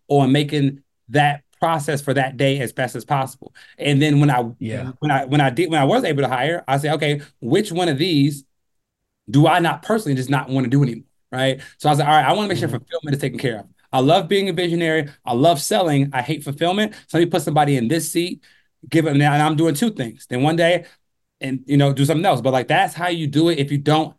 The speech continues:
Speaker 1: have the, the time to hire somebody first. If you do that, it will give you the money to be able to hire somebody, which will give you your time back so you can focus on just one thing for the business.
Speaker 2: That is probably the most practical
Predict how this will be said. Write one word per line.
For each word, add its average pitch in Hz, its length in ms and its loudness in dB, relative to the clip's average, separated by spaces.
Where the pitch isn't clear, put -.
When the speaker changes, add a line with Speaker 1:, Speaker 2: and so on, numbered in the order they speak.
Speaker 1:
have 147 240 2
the, 131 260 -6
the - 60 -6
time 165 520 0
to 147 120 -4
hire 175 240 2
somebody 131 300 0
first. 110 320 -12
If 190 200 0
you 170 120 -2
do 220 260 2
that, 165 220 4
it 151 60 0
will 156 160 0
give 180 200 0
you 185 100 -4
the 151 120 2
money 123 400 0
to - 100 -8
be 143 120 2
able 127 120 0
to - 40 -14
hire 190 180 0
somebody, 127 500 -4
which 143 140 0
will 131 60 -2
give 127 100 -2
you 139 60 4
your 127 160 2
time 147 300 0
back 131 240 0
so - 120 -4
you 135 120 2
can 143 100 -2
focus 139 240 0
on 120 200 -4
just 143 320 0
one 120 260 -4
thing 117 420 -4
for 110 460 -2
the - 60 -18
business. - 640 -18
Speaker 2:
That 147 220 2
is 208 100 0
probably 160 720 2
the 127 200 -6
most 139 300 0
practical 147 920 -2